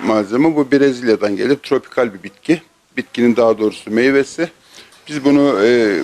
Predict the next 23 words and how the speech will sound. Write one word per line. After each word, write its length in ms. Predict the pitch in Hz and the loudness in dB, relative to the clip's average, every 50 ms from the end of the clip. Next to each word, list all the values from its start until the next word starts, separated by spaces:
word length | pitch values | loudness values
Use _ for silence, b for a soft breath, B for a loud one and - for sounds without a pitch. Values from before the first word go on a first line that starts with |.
| - - | -6 -8
bir 40 | |
şekilde 480 | - - - 139 113 - 127 127 139 131 | -6 -2 -2 -2 -4 -4 -4 -2 -2 -2
küp 260 | - - - - - | -2 -6 -14 -6 -2
halinde 360 | 147 135 120 113 113 110 113 | 0 0 0 0 -2 -2 -4
kesiyoruz. 800 | 107 - - 156 143 - - 131 113 117 135 170 - - - - - - - - | -4 -2 -2 -4 -4 -2 0 0 0 0 0 -6 -14 -16 -20 -20 -20 -20 -16 -8
Temiz 520 | - 151 131 120 110 - - - - - - - | -4 -2 -2 -2 -2 -4 -10 -16 -16 -12 -6 -2
olanları 440 | 110 120 117 113 117 110 104 98 98 | 0 0 2 0 0 -2 -2 -4 -6
seçtikten 640 | - - 135 123 - - - - _ - 117 98 95 | -8 -6 -6 -6 -6 -8 -20 -20 _ -10 -10 -10 -10
sonra 380 | - - 101 104 113 - - - B B B B B B B B B B B B | -8 -8 -8 -6 -4 -6 -6 -8 B B B B B B B B B B B B
işte 240 | - - - 135 - | -12 -12 -10 -6 -2
delme 300 | 147 139 135 123 120 113 | 0 0 2 2 2 0
işlemi, 460 | 107 - - - 92 92 98 110 123 | 0 -2 -6 -6 -6 -4 -4 -6 -6
zımpara 440 | 113 113 131 131 117 - 123 117 117 | -4 -2 -2 -2 -2 -2 0 0 0
işlemi, 540 | 110 107 - - - 92 95 107 113 113 113 - - | -2 -4 -8 -12 -12 -10 -8 -6 -8 -8 -8 -10 -16
bıçakla 440 | 117 - - 123 110 - - 117 110 | -14 -8 -6 -6 -6 -6 -6 -8 -8
şekil 400 | - - 120 110 - 123 113 101 | -6 -6 -10 -10 -10 -8 -2 -2
verme 260 | 104 98 92 95 98 | -2 -2 -2 -4 -8
işlemi 420 | 92 - - 101 101 110 127 143 - b b b b b b b - | -8 -8 -8 -6 -4 -4 -4 -6 -10 b b b b b b b -20
bittikten 500 | - - _ - - - _ - 135 120 | -20 -20 _ -20 -20 -14 _ -4 -4 -4
sonra, 240 | 104 - - 135 139 | -4 -4 -2 -2 -2
en 80 | 131 123 | -2 -2
son 260 | - - 120 120 120 | -2 -2 -2 -2 0
dizdikten, 540 | 135 139 131 120 113 - - - 104 98 | -2 -4 -4 -6 -12 -12 -8 -8 -8 -8